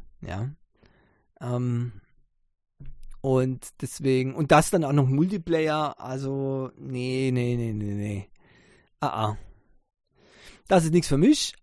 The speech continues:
aber es hat wohl trotzdem viele Nachfragen. Aber wie gesagt, ob die Nachfragen dann so, so, äh, nachhaltig sind, dass die Leute wirklich anfangen, ähm,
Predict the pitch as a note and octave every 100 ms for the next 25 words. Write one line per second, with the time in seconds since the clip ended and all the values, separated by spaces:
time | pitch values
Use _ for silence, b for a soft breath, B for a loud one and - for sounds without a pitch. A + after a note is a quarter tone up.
0 | _ D#3 F#3 G#3 F3 - - E3+ - E3+
1 | D#3+ E3+ - D#3 D3+ - D3+ - E3+ C#3+
2 | B2+ A2+ D#3 - D#3+ D#3+ E3 C#3+ D#3 D#3+
3 | C#3+ - E3+ F3+ D3+ C#3 D3 E3 D3+ D3
4 | C3+ C3+ D3 D#3+ G#3+ F3+ _ - - E3+
5 | E3+ E3 - C3 C3+ C#3 - C#3 D3+ -
6 | E3+ C#3+ C#3 C3 - C#3+ D3+ G#3+ - B
7 | B B F#3+ B D3+ - F3 E3 E3 D3
8 | C#3 G3 - F#3 - D3 G#3 - C#3 D3+
9 | E3 F#3+ b b b b - D3 D3 D3
10 | D3+ C#3